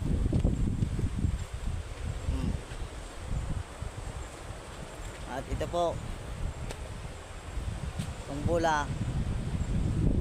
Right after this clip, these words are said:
<laughs> Ito pong bola.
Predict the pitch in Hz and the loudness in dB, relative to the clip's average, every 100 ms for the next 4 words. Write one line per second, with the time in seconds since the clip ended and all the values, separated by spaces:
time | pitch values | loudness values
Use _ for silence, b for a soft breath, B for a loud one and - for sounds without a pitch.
0 | - - - - - - 165 - - - | 4 4 2 2 2 4 4 2 0 2
1 | - - - - - 240 156 151 165 170 | 2 0 -4 -6 -6 -6 -4 0 2 2
2 | - 220 160 170 | 2 2 2 2